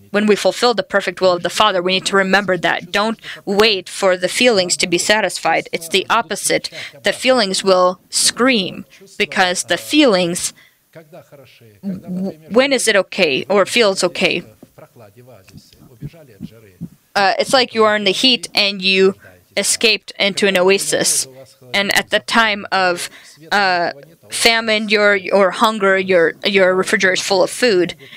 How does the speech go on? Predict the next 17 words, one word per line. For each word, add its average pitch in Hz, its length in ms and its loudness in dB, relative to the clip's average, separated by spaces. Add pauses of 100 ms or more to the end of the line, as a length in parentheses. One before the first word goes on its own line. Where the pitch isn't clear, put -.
(260)
When 185 280 0 (280)
people 196 380 0 (120)
can't 196 380 -2 (720)
clothe 202 460 0 (100)
themselves 185 640 -2
well, 202 560 0 (1600)
uh, 185 500 0 (180)
because 202 320 0
they're 180 140 2
poor, 214 320 2
but 190 160 -2
you 180 120 2
have, 180 340 2 (180)
uh, 185 420 0
plenty 190 380 0
of 170 80 -2
clothing, 185 480 0